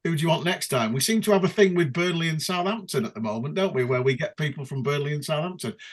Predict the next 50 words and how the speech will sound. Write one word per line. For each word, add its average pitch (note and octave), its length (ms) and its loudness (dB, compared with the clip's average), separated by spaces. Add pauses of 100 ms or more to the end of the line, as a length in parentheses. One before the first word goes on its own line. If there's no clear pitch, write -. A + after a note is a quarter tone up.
(120)
whether D#3+ 260 2
that's D3+ 280 2
Derek's - 640 0
or C3 360 2
Greg C#3+ 240 -2
Strong D3 420 0
or C3+ 160 0
whoever. D3+ 540 2 (540)
Uh, C#3 280 2
but C3+ 180 0
now C#3+ 180 2
we've C3 120 6
got C#3 120 0
this C3+ 140 0
thing C#3 160 2
with C#3 140 0
Brighton. E3+ 440 2
So C#3+ 160 0
if C3+ 120 4
we F3 80 0
can F#3+ 100 2
have F#3+ 300 2
Alexis E3 340 -2
McAllister D3 600 0
and A2+ 120 -2
swap D3+ 300 -2
you C3 80 0
for B2+ 140 -4
him, A#2+ 200 0
<laughs> F3 160 2
that'll C#3 160 -8 (140)
do. G#3 180 2 (280)
<laughs> - 1080 -10 (640)
But A3+ 120 2
you A3+ 100 8
know A#3+ 100 6
what D#3 200 6 (200)
I'm F3+ 80 0
saying? B2+ 480 4
You F#3 100 2
know, C#3+ 140 4
it, - 220 -2
it F#3+ 120 2
does G3 160 6
all D#3+ 140 4
go D3 80 0
well, E3+ 180 2
doesn't D#3+ 240 0
it, A2+ 120 -6
James? A2+ 360 -8